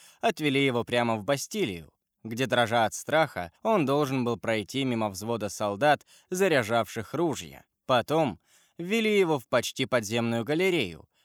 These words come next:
где он принужден был перенести грубейшие обиды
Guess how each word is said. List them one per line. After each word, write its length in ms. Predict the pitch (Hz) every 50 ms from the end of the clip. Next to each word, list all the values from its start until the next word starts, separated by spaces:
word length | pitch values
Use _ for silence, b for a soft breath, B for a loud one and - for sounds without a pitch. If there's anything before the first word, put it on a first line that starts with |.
| _ -
где 240 | 131 131 127 147
он 160 | 143 139 131 110
принужден 640 | - 117 117 117 110 95 90 - 131 139 139 131
был 260 | 113 127 127 120 110 b b b b b
перенести 520 | - 185 170 156 139 131 - - - 135
грубейшие 640 | 107 123 123 123 107 123 120 117 - - - 117 110 107
обиды 680 | - 113 110 104 92 117 160 185 143 - 87 82 -